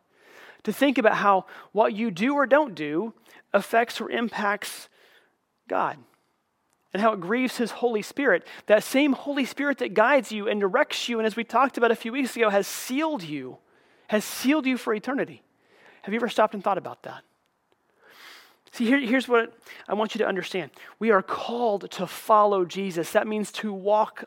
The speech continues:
like Jesus. Uh, and, and when we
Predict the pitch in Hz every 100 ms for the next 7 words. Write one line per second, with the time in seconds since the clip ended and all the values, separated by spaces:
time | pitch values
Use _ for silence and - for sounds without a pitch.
0 | - - 175 147 160 165 147 131 - -
1 | - _ _ _ - - - - 226 247
2 | 254 262 233 233 233 214